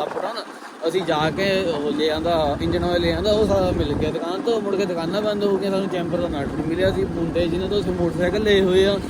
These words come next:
ਉਹਨਾਂ ਨੂੰ ਜਾ ਕੇ ਅਸੀਂ ਕਿਹਾ, ਉਹਨਾਂ ਦੇ ਚੱਲ ਕਹਿੰਦੇ ਚਲੋ ਕੋਈ ਨਾ ਅਸੀਂ ਹੱਲ ਕਰ ਦਿੰਦੇ ਹਾਂ ਤੁਹਾਡਾ। ਉਹ ਆਏ ਵਿਚਾਰੇ, ਉਹਨਾਂ ਨੇ ਕੱਸ ਕੇ ਕੁੜੀਆਂ ਨੂੰ ਤੋੜਤਾ ਅਸੀਂ ਕਿ ਜਾਓ ਤੁਸੀਂ, ਕੋਈ ਨਾ। ਮੁੜ ਕੇ ਇਹ ਮੋਟਰਸਾਈਕਲ,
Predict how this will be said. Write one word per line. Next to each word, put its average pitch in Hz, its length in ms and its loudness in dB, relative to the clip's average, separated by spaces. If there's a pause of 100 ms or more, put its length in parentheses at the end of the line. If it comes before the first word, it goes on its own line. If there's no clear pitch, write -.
(400)
ਉਹਨਾਂ 196 260 0
ਨੂੰ 214 100 -2
ਜਾ 175 200 2
ਕੇ 180 120 -2
ਅਸੀਂ 175 140 0
ਕਿਹਾ, 160 300 -2
ਉਹਨਾਂ 180 420 -2
ਦੇ 180 120 -2
ਚੱਲ 165 280 -2
ਕਹਿੰਦੇ 165 260 -2
ਚਲੋ 175 200 0
ਕੋਈ 147 260 -2
ਨਾ 135 180 -2
ਅਸੀਂ 135 260 -4 (280)
ਹੱਲ 135 140 -2
ਕਰ 135 140 -4
ਦਿੰਦੇ 123 260 -4
ਹਾਂ 123 60 -4
ਤੁਹਾਡਾ। 127 200 -2
ਉਹ 160 140 0
ਆਏ 143 180 0
ਵਿਚਾਰੇ, 160 360 0
ਉਹਨਾਂ 165 160 0
ਨੇ 170 60 -4
ਕੱਸ 143 260 0
ਕੇ 165 80 0
ਕੁੜੀਆਂ 147 320 -2
ਨੂੰ 151 80 -2
ਤੋੜਤਾ 143 480 -2
ਅਸੀਂ 233 220 0 (440)
ਕਿ 170 60 0
ਜਾਓ 156 300 2
ਤੁਸੀਂ, 196 300 0
ਕੋਈ 190 320 0
ਨਾ। 208 80 0
ਮੁੜ 202 200 2
ਕੇ 208 300 4
ਇਹ 196 180 8
ਮੋਟਰਸਾਈਕਲ, 202 480 2